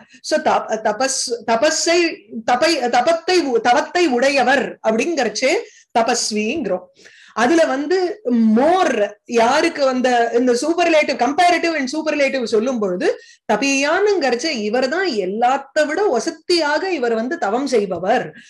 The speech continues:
அப்படின்னுட்டு ஈயசுன் பிரத்யயம் போட்டிருக்கங்க உங்களுக்கு. அதனால தபதாம் தபியானு தவம் செய்பவர்களுக்குள் இவர் வசத்தியாக இருப்பவரானவர்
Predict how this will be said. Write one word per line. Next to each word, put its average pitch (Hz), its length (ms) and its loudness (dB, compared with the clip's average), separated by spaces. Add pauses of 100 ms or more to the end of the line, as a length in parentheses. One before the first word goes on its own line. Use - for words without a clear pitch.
(180)
அப்படின்னுட்டு 262 500 0
ஈயசுன் 330 480 0
பிரத்யயம் 220 400 -2
போட்டிருக்கங்க 202 540 -4 (520)
உங்களுக்கு. 208 360 0
அதனால 247 520 -2
தபதாம் 294 600 0 (140)
தபியானு 240 920 -4 (500)
தவம் 339 360 2
செய்பவர்களுக்குள் 320 1160 0 (180)
இவர் 277 320 0
வசத்தியாக 320 760 0
இருப்பவரானவர் 220 1080 -2